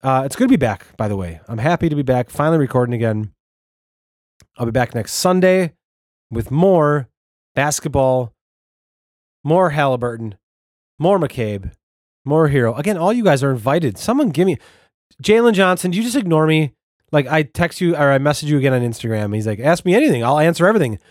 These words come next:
Well, no, you don't, Jalen. You don't answer everything, 'cause if you did, you'd at least say, "I'm not coming on your podcast," which I totally understand would probably be the answer that you'd say.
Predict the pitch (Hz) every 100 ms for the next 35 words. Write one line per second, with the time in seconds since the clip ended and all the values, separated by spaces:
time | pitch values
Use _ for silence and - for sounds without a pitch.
0 | - 143 147 180 170 175 208 139 123 135
1 | 147 _ - 131 190 190 135 123 110 104
2 | 120 135 _ - 160 127 107 156 208 180
3 | 175 _ - 143 127 170 - 175 135 120
4 | _ - 123 135 - 131 113 104 113 104
5 | 78 78 - _ _ _ - 196 - -
6 | 135 120 139 131 120 110 123 110 117 110
7 | 110 110 107 107 107 104 139 98